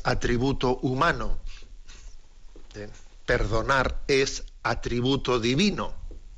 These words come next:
Y añadiría yo, y pedir perdón es atributo humano divino. Errar es atributo humano.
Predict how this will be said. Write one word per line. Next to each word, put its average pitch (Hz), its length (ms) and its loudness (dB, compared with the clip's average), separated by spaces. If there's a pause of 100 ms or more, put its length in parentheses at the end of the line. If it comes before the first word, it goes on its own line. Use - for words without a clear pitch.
(2000)
Y 123 80 2
añadiría 120 520 4
yo, 120 400 0
y 120 120 0
pedir 135 400 2
perdón 156 520 2 (640)
es 147 220 0
atributo 131 920 0 (1000)
humano 131 420 2
divino. 127 500 2 (1300)
Errar 202 340 2
es 202 120 2
atributo 135 440 2
humano. 101 320 -4